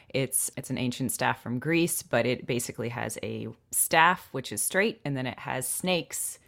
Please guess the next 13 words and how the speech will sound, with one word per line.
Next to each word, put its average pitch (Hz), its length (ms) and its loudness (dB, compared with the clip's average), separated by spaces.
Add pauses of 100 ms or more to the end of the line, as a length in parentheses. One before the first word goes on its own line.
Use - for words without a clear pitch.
(180)
twining 131 720 -2
up - 320 -4 (640)
the 139 80 -8
stick, - 520 -6 (120)
if - 180 -4
you 135 60 -2
guys 127 200 0
have 127 80 -2
ever 123 160 0
seen 123 240 -4
that. 110 240 -2
And 139 220 -2
even 143 580 0